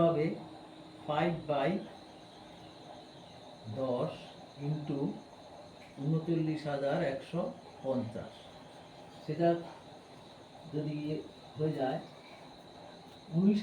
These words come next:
হাজার পাঁচশো পঁচাত্তর হয়, এটা পাঁচ দিয়ে গুণ করলে উনিশ হাজার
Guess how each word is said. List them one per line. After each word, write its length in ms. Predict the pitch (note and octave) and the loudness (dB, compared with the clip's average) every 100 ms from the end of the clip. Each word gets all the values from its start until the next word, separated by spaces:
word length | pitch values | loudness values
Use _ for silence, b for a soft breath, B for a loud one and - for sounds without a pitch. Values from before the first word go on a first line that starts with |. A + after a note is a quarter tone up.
| G#3+ | 10
হাজার 280 | G3 D3+ F3 - - - - - - - - - - - - | 10 8 6 2 -10 -16 -18 -18 -18 -18 -16 -16 -16 -16 -2
পাঁচশো 260 | D#3+ D#3 F3 D3 | 0 4 2 2
পঁচাত্তর 380 | C3+ D3 - C#3 | 2 2 2 0
হয়, 120 | A#2+ A2+ | 2 2
এটা 100 | - | 2
পাঁচ 140 | C3+ C3+ C3+ | 2 0 6
দিয়ে 120 | C3+ | 10
গুণ 160 | C3+ - C3+ | 12 10 6
করলে 260 | C3+ A#2+ F3+ - - - - - - - - - - - - D3 | 4 4 2 0 -10 -16 -18 -18 -18 -18 -18 -16 -16 -16 -6 4
উনিশ 200 | D#3+ E3+ E3 | 6 6 4
হাজার 260 | C#3 C#3 | 6 6